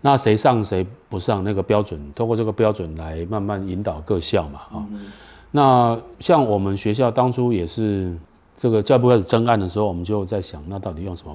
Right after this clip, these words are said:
Speaker 1: 方式这样？
Speaker 2: 嗯。
Speaker 1: 那我们学校现在有四个U S R的计划，
Speaker 2: 嗯。
Speaker 1: 就这今年有在同步执行。那我现在负责的这一个就是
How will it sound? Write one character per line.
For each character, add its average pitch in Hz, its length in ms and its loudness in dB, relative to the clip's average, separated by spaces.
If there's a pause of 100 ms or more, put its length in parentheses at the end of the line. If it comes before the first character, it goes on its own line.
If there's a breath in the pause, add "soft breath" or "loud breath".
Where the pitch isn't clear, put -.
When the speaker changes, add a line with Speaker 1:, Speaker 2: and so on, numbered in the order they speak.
Speaker 1:
方 85 220 -10
式 - 200 -12
这 80 120 -18
样？ 78 140 -16
Speaker 2:
嗯。 101 80 -18 (760 loud breath)
Speaker 1:
那 123 120 -4 (220)
我 101 60 -20
们 104 60 -12
学 113 80 0
校 127 140 2
现 127 140 -2
在 113 60 -2
有 95 40 -4
四 104 220 -6
个 92 100 -4
U 95 180 -2
S 92 140 -6
R 87 180 -4
的 80 60 -10
计 82 220 -10
划， 82 180 -8
Speaker 2:
嗯。 71 100 -10
Speaker 1:
就 87 400 -8
这 104 200 -6
今 101 180 -6
年 92 160 -8
有 76 80 -12
在 90 240 -8
同 87 160 -8
步 92 140 -4
执 80 180 -14
行。 78 180 -14 (680 loud breath)
那 117 200 4
我 101 200 0
现 123 100 4
在 135 80 6
负 127 160 0
责 90 180 -4
的 87 80 0
这 107 160 0
一 107 80 2
个 87 220 -4
就 98 140 -4
是 87 300 -6